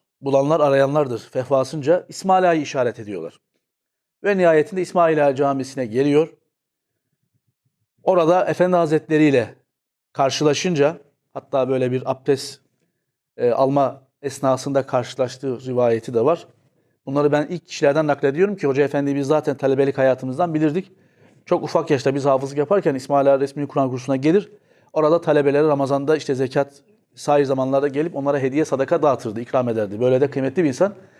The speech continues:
Efendi Hazretleri'nin o sünnet-i seniyye ittiba eden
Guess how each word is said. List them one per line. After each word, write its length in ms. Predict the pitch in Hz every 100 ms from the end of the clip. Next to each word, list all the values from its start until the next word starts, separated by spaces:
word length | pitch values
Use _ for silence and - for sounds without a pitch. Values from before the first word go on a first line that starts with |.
| _ - _
Efendi 220 | 185 190
Hazretleri'nin 600 | 180 170 - 165 160 160
o 360 | 170 180 175 175 _ _ _ _ _ _
sünnet-i 380 | - 160 170 170
seniyye 280 | 175 165 170
ittiba 400 | 165 160 170 156
eden 260 | 135 113